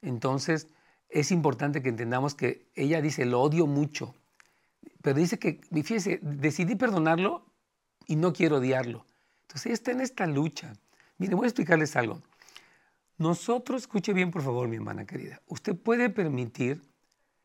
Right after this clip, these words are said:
que lo que este hombre le ha hecho la destruya, o usted puede mantenerse sabiendo quién es usted. O sea, para que alguien la ofenda,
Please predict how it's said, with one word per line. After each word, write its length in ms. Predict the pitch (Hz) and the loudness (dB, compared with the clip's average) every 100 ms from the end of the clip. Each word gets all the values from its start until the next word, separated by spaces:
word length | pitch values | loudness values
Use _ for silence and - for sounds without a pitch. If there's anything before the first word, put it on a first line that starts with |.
| _ _ | _ _
que 120 | - | 0
lo 180 | 131 127 | 2 2
que 120 | - | -2
este 380 | 151 - - - - | -4 -4 -6 -6 -2
hombre 580 | 139 139 139 139 180 - _ _ _ _ _ - | 0 0 2 0 0 -8 _ _ _ _ _ -6
le 180 | 135 | 2
ha 140 | 127 123 | 4 4
hecho 340 | 131 131 185 | 0 -2 -2
la 100 | 143 | -2
destruya, 720 | 113 101 - 135 123 147 311 - _ | -2 -8 -4 -2 0 -2 -2 -12 _
o 120 | - 135 | 0 2
usted 300 | 135 - 147 | 2 -2 0
puede 220 | 160 160 | 0 2
mantenerse 920 | 143 120 113 117 113 127 - 156 170 _ _ _ _ _ _ - | 0 -2 -2 -2 0 -4 -4 -10 -10 _ _ _ _ _ _ -14
sabiendo 540 | - 135 127 139 139 | -4 -2 0 0 0
quién 220 | - 131 | 0 0
es 140 | 135 127 | 0 -6
usted. 420 | - - 120 - _ _ _ _ _ - | -10 -6 -6 -6 _ _ _ _ _ -10
O 100 | 139 | -6
sea, 360 | - 135 107 - _ _ _ _ _ - | 2 2 0 -12 _ _ _ _ _ -4
para 280 | 151 139 - | 0 0 0
que 120 | 220 | -2
alguien 260 | 240 269 | 0 2
la 80 | 175 | 2
ofenda, 600 | 127 - 135 123 135 196 | 0 0 0 0 -4 -8